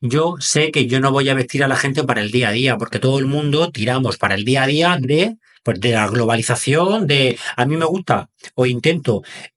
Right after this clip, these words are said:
eh, ir al comercio local, pero no todo el mundo lo hace, a veces también por precio, porque sí que es verdad que esta, esta globalización y esta moda rápida lo que ha hecho es tirar un poco por,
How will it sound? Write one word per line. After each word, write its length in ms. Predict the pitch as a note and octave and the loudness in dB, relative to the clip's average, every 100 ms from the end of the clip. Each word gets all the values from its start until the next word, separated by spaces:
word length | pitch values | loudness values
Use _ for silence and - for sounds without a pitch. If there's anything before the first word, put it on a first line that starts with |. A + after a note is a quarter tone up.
| - | 0
eh, 300 | C#3+ C3+ - | 2 2 2
ir 180 | E3+ E3 | 0 2
al 140 | B2+ | 0
comercio 340 | B2 C3+ - | 0 -2 0
local, 480 | A#2+ G#2 D3 D3+ G#3 - _ _ _ _ _ _ | -2 0 0 0 -2 -8 _ _ _ _ _ _
pero 340 | D3+ D#3 F#3+ D3+ | 0 2 0 -2
no 200 | C3 D3+ | 0 0
todo 140 | E3 | 0
el 80 | D3 | 0
mundo 240 | C#3 C#3 A2 | 0 0 0
lo 120 | A#2 | 0
hace, 260 | D#3 C3+ G#2 | 0 0 0
a 80 | |
veces 220 | A2 - B2 | 2 0 -2
también 260 | G2+ G#2 | -2 -2
por 160 | - F#2+ | -4 -4
precio, 440 | - F#3 - G3+ | 0 0 0 0
porque 220 | F#3 - A#2 | 0 -2 -2
sí 140 | G#2+ | -2
que 60 | A2+ | 0
es 40 | |
verdad 240 | A#2 C3 | 2 2
que 60 | B2 | 2
esta, 260 | A2+ A#2+ G#2+ - - | 0 -2 -4 -6 -4
esta 240 | B2 C#3 | -2 0
globalización 600 | C3+ B2+ B2 B2 - C3 | 0 0 0 0 0 2
y 60 | B2+ | 0
esta 200 | - A#2 | -2 0
moda 280 | B2+ C3 B2 | 0 2 2
rápida 460 | B2+ C#3 D3 E3 - - | 0 0 2 0 0 0
lo 140 | A#2+ | 0
que 160 | A2 A2+ | 2 0
ha 160 | C3 B2+ | 2 0
hecho 240 | B2+ - | 0 0
es 160 | D3 - | 0 -2
tirar 460 | - A#2+ A2+ C3+ C#3 | -4 -2 0 0 0
un 140 | C3 | -2
poco 360 | C#3+ C#3 F3 F3+ - - | -2 0 0 0 -6 -2
por, 380 | C3+ B2+ B2+ | 2 2 2